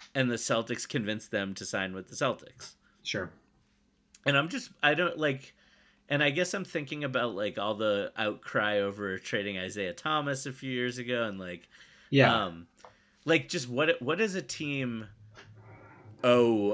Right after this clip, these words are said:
Speaker 1: a player, um, who they sign as a free agent? I'm, I, I,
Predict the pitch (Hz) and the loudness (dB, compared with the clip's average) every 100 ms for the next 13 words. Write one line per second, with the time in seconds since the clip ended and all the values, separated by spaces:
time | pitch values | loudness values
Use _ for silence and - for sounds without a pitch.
0 | - 113 - 127 110 80 73 - - - | 0 -4 -4 0 0 0 -4 -10 -14 -16
1 | - - - - - 110 107 87 80 76 | -12 -12 -12 -14 -6 -2 0 -2 -8 -14
2 | 78 - - 127 107 104 - 101 95 95 | -16 -20 -6 -2 -2 -2 -2 -2 -2 -8
3 | - 95 90 90 82 78 120 131 - 139 | -8 -6 -6 -6 -10 -6 -4 -4 0 2
4 | 151 - | 4 0